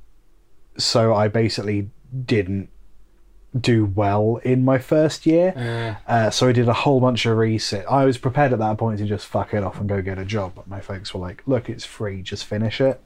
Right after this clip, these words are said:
Speaker 1: Um, it's only a year and then you can have a job, whatever." Um, I, yeah, I did a whole bunch of research, barely scraped through, and ended up dropping one of the subjects. Um, 'cause I dropped the subject that I did really well in.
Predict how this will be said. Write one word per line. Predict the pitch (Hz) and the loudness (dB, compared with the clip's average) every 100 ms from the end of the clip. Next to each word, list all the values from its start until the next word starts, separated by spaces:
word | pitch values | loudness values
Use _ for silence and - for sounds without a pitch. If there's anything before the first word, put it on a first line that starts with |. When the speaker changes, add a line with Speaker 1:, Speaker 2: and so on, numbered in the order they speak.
| - - - - - - - - | -20 -20 -20 -20 -20 -20 -16 -4
Speaker 1:
Um, | 107 104 101 | 0 0 0
it's | 107 113 | 0 2
only | 110 104 | 2 4
a | 101 | 2
year | 98 98 95 | 2 0 -2
and | 95 | -2
then | 95 | -4
you | 92 | -4
can | 107 | -6
have | 95 87 | -8 -8
a | |
job, | 104 92 90 | -6 -6 -4
whatever." | 98 101 90 85 - - - - - | -2 -2 -4 -8 -18 -20 -20 -14 0
Um, | 110 107 101 101 101 95 - - - - - - - | 2 4 2 0 -2 -6 -14 -20 -20 -20 -20 -14 -4
I, | 113 104 104 101 101 101 101 - - - - - - - - - - - - - - | -2 0 -2 -2 -4 -6 -8 -14 -20 -20 -16 -16 -18 -20 -20 -20 -20 -20 -20 -16 -2
yeah, | 117 104 | 0 2
I | |
did | 101 113 | 2 0
a | |
whole | 104 113 | 2 0
bunch | 107 - | 0 -2
of | 101 | 0
research, | 104 101 - 92 92 | 0 0 -4 -8 -8
barely | - 107 101 | -2 0 0
scraped | - - 101 98 | -4 -4 -4 -6
through, | - 95 92 87 | -6 -4 -4 -2
and | 101 | -2
ended | 98 92 | -2 -4
up | 98 - | -6 -8
dropping | - 110 - 107 101 98 | -2 -2 -2 -4 -4 -2
one | 98 92 | -2 -4
of | |
the | - | -8
subjects. | - 107 90 - 92 85 - - - - - - - - - | -4 -4 -4 -6 -8 -8 -12 -8 -10 -12 -20 -20 -20 -20 -6
Um, | 98 92 92 - - - | -4 -2 -4 -8 -18 -10
'cause | - | 0
I | 135 | 0
dropped | 120 170 151 | 4 2 2
the | |
subject | 139 147 123 123 107 | 2 2 4 2 2
that | 117 | 2
I | |
did | 110 113 | 2 2
really | 113 117 110 107 | 2 4 4 2
well | 101 120 107 | 2 2 2
in. | 71 80 101 | -2 -6 -4